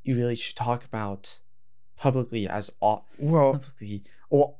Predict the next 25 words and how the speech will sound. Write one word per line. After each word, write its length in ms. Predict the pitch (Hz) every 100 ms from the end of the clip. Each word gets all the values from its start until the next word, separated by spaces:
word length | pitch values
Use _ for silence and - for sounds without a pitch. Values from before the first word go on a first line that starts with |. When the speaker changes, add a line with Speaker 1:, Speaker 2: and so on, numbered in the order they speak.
| -
Speaker 1:
at 160 | 139 131
all, 580 | 143 151 110 110 123 - - - -
because 640 | 131 120 127 120 - - - -
you 120 | 135 131
never 160 | 120
know 540 | 113 113 113 113 110 - - - - - - - - - -
who 120 | 143
may 200 | 135 127
be 360 | - 117 117 - - -
dealing 300 | - 131 143
with 400 | 123 117 - - - -
the 120 | -
kind 240 | - 123
of 80 | 120
stuff 300 | - 120 123
I 60 | 123
had 100 | 127
to 80 | 110
deal 240 | 120 160
with. 380 | 143 - - - - - - - - - - -
Speaker 2:
Well, 80 | 147
can 180 | - 170
I, 40 |
can 180 | 180 156
I, 200 | 175 175